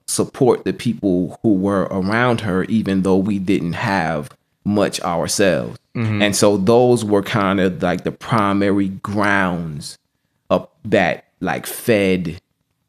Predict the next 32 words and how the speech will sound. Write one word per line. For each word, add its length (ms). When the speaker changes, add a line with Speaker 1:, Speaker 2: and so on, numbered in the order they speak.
Speaker 1:
me. 380
Speaker 2:
Mm-hmm. 360
Speaker 1:
Um, 540
so 220
I 140
knew 600
that 120
I 120
lived 300
in 80
a 60
world 560
where 200
things 580
could 240
turn 760
chaotic 580
in 100
an 120
instant, 560
Speaker 2:
Mm-hmm. 140
Speaker 1:
but 120
I 120
also 540
knew 600
that 120
I 120
lived 440
in 100
a 60
world 720
where 760